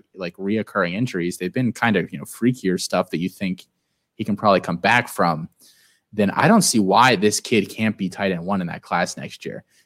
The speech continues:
I mean, we, the, we just said we want great athletes. This kid's a great athlete, and Texas A and M will use the tight end. So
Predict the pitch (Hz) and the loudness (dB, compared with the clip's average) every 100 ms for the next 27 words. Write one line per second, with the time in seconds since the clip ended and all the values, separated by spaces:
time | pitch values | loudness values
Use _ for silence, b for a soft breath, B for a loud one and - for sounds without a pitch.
0 | _ _ _ _ - 92 - _ - 120 | _ _ _ _ -16 -16 -16 _ 2 4
1 | 104 95 117 135 127 123 - 107 120 127 | 4 2 4 4 4 2 -2 -4 0 2
2 | - 151 87 87 104 117 127 - 101 113 | 4 2 2 0 0 2 0 -2 0 0
3 | 95 95 - 98 90 - - _ _ _ | 0 -2 0 -4 -4 -6 -8 _ _ _
4 | - 104 120 - - 214 - 101 117 - | -8 -2 0 2 2 2 0 2 2 2
5 | 92 92 92 92 95 b b b b b | -2 -2 -2 -4 -4 b b b b b
6 | _ _ _ - 117 110 135 131 131 135 | _ _ _ 2 4 4 4 2 4 6
7 | 123 135 104 87 117 127 113 - 107 98 | 6 6 4 6 4 4 0 0 2 2
8 | 120 - - _ _ _ - - 98 98 | 0 -6 -18 _ _ _ -4 2 4 4
9 | 90 87 80 64 | 4 2 0 -4